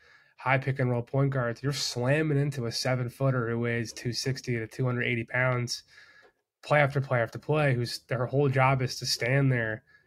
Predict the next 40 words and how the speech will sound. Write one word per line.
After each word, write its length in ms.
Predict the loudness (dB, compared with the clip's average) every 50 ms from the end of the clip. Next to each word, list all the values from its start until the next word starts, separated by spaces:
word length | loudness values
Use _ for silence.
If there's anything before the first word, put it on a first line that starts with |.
| _ -12
and 120 | -12 -4
crack 360 | 0 2 4 4 4 2 -2
you. 140 | -6 -16 -16 -18 -18 -18 _ _ _ _ _ _ _
That's 160 | -4 -2 0 2
not 200 | 4 4 4 4
an 100 | 4 2
easy 300 | 2 4 4 4 4 4
thing 260 | 4 2 2 2 2
to 100 | 0 -2
do 500 | 0 4 4 6 6 4 4 0 -2 -4 -6
when 240 | -6 -6 -4 -4
you 80 | -6 -8
can 120 | -8 -8
see 160 | -6 -4 -4 -2
someone 420 | -2 0 0 0 -2 -2 -4 -4
like 260 | -6 -8 -8 -10 -12
Steph 280 | -10 -8 -8 -8 -8 -6
Curry 540 | -2 0 2 4 4 4 4 2 0 -2 -6 _ _ _ _ _ _ _ _ _ _ _
can 100 | -10 -6
kinda 260 | 0 2 2 2 2
hide 260 | 2 4 4 4 4 4
in 60 | 2
the 80 | 0
corner 480 | -4 -4 -2 0 2 2 2 2 2 0
and 240 | -2 -4 -6 -8 -10 _ _ _
wait, 420 | -8 -2 2 4 4 4 2 0 -6 _ -10
and 160 | -8 -6 -6
then 140 | -6 -6 -6
he 80 | -6
gets 200 | -4 -6 -6 -6 -8
to 120 | -10 -10 -10 -12 -14 -16 _ _
run 260 | -4 -2 -2 0 0
wild 300 | 0 0 0 0 0 -2
on 100 | -2 -4
the 160 | -4 -4 -4 -6
offensive 360 | -6 -6 -8 -10 -10 -10 -12
side 200 | -10 -10 -10 -10
of 60 | -12
the 60 | -16
ball. 280 | -14 -14 -14 -14 -14